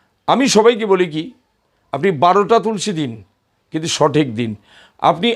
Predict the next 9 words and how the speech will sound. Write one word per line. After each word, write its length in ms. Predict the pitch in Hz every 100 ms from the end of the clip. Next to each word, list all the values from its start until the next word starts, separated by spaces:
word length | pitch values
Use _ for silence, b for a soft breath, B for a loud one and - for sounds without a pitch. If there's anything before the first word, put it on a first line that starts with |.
| -
আঠাশটা 580 | 160 170 240 - 247 240
তুলসী 380 | 214 202 147
দিন, 240 | 165 143 113 _ _ _
সঠিক 640 | - - - 165 185 160
দিন। 260 | 113 113 104 _ _ _ _ _ _ _ _ _ _ _ _ _
সঠিক 640 | - - - 196 294 320 -
কাজ 220 | 262 254
করতে 360 | 240 226 240
গেলে 400 | 220 220 269 320